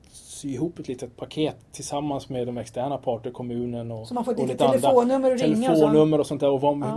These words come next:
Speaker 1: vad som är bra att tänka på och så vidare.
Speaker 2: Ja.
Speaker 1: Så ur, ur, ur den aspekten så är det, kan man säga, att det är en liten utbyggd
Speaker 2: Ja.
Speaker 1: bild.
Speaker 2: För det står om det även på kommunens hemsida.
Speaker 1: Ja. Och det,
Speaker 2: Vi,
Speaker 1: det, det, det är, det är också en framgångsfaktor för att nå, alltså för att öka upp-, alltså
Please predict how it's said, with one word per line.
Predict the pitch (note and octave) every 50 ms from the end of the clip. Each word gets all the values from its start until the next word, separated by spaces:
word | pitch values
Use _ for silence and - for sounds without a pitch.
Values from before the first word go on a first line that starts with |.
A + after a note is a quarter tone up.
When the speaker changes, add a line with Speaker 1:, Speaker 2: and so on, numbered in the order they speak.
| D3 D3 D3
Speaker 1:
vad | D3+ D#3 D3
som | - D#3
är | D3
bra | C#3 C#3+ C3+
att | C3+ -
tänka | - E3 C#3 B2+ - - D3
på | - -
och | C3
så | - B2+
vidare. | B2 A#2+ A3+ A3
Speaker 2:
Ja. | -
Speaker 1:
Så | - C#3+
ur, | C#3+ C#3+ C#3 D#3 D#3+
ur, | D#3 D#3 D3+
ur | D#3
den | E3 G3+ G3+ G3+
aspekten | F3+ - - B2+ B2+ - - B2+ A#2
så | - C#3
är | B2
det, | B2 A#2
kan | - B2+
man | A#2+ A2+
säga, | - A#2+
att | G#2+ -
det | A2+
är | A2+
en | A2+ A#2 A#2
liten | A#2+ A#2 A#2+ A2 G#2+
utbyggd | A2 G#2+ G#2+ - - G#3 A3 A#2 A#2
Speaker 2:
Ja. | A#2 - -
Speaker 1:
bild. | A3+ G#3
Speaker 2:
För | - C4
det | D#4+ F4+
står | - - E4+ F4+ F#4 E4+
om | D#4 C4
det | C4
även | B3 A#3 A3+ A3
på | - A#3
kommunens | A#3 - G#3+ G#3 G3+ G3+ G3 G3
hemsida. | G#3+ F#3+ F#3+ - C4+ C4 G#3+ - - F3+ -
Speaker 1:
Ja. | - A3+ - - - _ _ _ _ _
Och | - D3 C3+
det, | D3
Speaker 2:
Vi, | D3+ D3+ D#3
Speaker 1:
det, | D#3+ C#3 D3+ E3 E3 E3+ D3+
det, | D3 C3+ D3 F3 F3
det | D3 C#3 E3 G3
är, | F#3+ E3 C3+ C3+ C#3 C#3 C#3
det | D3 C#3+ E3+ F3+
är | F3+ F#3+
också | G#3 G3+ - - A3
en | F3+
framgångsfaktor | F3+ F#3 F#3 E3 D3 B2+ B2 A#2+ - - C3+ A#2 - - - C3 A#2+ B2+ - - _ -
för | - - - - - - C3 A#2+ A#2 A#2 A2+ - _ -
att | C3 B2 - - - - - - - _ _ _ - D3+
nå, | C#3+ C3+ C#3 D#3 D#3+ D3 B2+ A#2 G#2+ - - - -
alltså | - C3+ - C#3
för | - - C#3+
att | F3
öka | D#3 C3 - - - C3 B2
upp-, | D3 D#3 C#3+ C3+ - - D#3 D3+
alltså | C3 - B2+ A#2+ A#2+ A#2+ A#2+ A#2+ B2